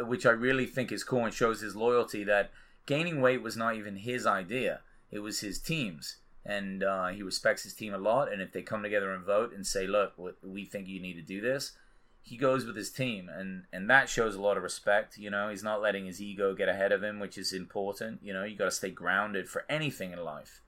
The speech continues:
And, uh, you know, it, when you, <laughs> when you start to like two fighters too, when you, you, when you get to know them,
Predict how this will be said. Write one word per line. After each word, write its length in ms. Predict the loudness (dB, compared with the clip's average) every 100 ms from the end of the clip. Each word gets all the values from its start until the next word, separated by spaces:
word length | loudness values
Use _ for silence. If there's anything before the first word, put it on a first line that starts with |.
| _ _ _ -4
And, 560 | 0 2 2 -4 -4 0
uh, 500 | 2 2 2 0 -2 -10 _ -20 _
you 120 | -4
know, 300 | -2 0 -2 -8
it, 260 | -8 -8 -10 _ _ _ _ -2
when 280 | 0 2 0
you, 120 | -6 -4 -4
<laughs> 260 | -4 -6 0
when 180 | 2 2
you 120 | 0
start 420 | 4 8 8 6
to 80 | 2
like 400 | 6 6 6 0
two 220 | -6 -6
fighters 580 | 0 2 2 -2 -8 -10
too, 320 | -4 -4 -4
when 160 | -6 -8
you, 160 | -10 -10
you, 120 | -8
when 160 | -8 -6
you 80 |
get 180 | -4 -4
to 80 | -6
know 280 | -4 -2 0
them, 320 | 0 -2 -6